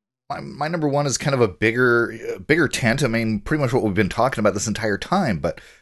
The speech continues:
clues, hints, and mysteries. You know, we have a whole lot of little tidbits that if you were to dig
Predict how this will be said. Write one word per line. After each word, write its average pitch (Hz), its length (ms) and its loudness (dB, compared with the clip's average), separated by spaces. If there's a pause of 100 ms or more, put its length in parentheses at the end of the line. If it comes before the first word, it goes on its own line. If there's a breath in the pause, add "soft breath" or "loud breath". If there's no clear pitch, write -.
(100)
clues, 127 460 2
hints, 110 360 -2
and 85 140 -2
mysteries. 71 640 -6
You 87 80 -2
know, 78 120 -4
we 78 120 -6
have 98 320 0 (400 soft breath)
a 101 60 0
whole 127 500 4
lot 90 380 2
of 80 180 -6
little 73 800 -2 (800)
tidbits 101 720 0
that 90 380 -2
if 92 200 -4
you 92 100 -4
were 87 80 0
to 85 80 -2
dig 92 420 -2